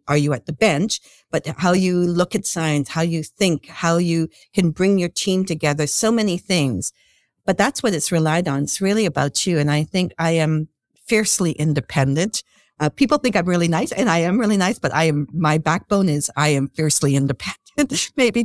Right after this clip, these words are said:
too much. Um, I, I do trust my group and my lab, um, but I believe in our vision, and I believe our vision evolves representing who's in our group. And I feel very strong about that,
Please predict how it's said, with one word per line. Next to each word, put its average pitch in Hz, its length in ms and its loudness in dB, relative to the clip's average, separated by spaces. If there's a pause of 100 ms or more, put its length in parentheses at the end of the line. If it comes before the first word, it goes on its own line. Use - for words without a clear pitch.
too 285 220 4
much. 294 420 0 (320)
Um, 170 380 2
I, 151 180 -2
I 147 280 0
do 196 220 -2
trust - 400 -4
my 160 180 0
group 170 340 -2
and 170 120 0
my 139 140 -2
lab, 151 340 -2 (460)
um, 147 560 0
but 160 200 -2
I 156 360 0 (140)
believe 165 340 0
in 160 80 0
our 139 180 0
vision, 156 360 -2
and 147 160 -2
I 139 100 -2
believe 143 300 -4
our 139 140 0
vision 135 540 -4
evolves 165 640 -2 (560)
representing 170 640 -2
who's 151 280 -4
in 185 160 0
our 214 120 0
group. 254 300 -4 (400)
And 156 320 2
I 147 600 -2
feel 165 180 -2
very 147 260 2
strong 160 560 -4
about 131 380 -6
that, - 380 -14